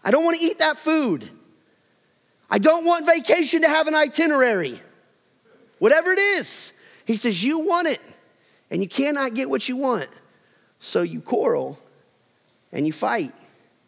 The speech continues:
He says, "You look and you can't get what it is you need.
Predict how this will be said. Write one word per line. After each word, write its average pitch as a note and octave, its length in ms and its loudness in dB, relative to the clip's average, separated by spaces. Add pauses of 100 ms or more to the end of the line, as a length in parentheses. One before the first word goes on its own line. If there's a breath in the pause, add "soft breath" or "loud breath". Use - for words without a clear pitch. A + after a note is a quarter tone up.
(720 soft breath)
He E3 120 -4
says, F3+ 260 0
"You F#3+ 120 -4
look B3 460 0
and E3+ 180 0
you D#3 100 -6
can't B3+ 640 -4
get B3 320 -2
what A#3 240 2
it A#3+ 220 -4
is A3 340 -2
you G#3+ 220 -2
need. F#3 460 -2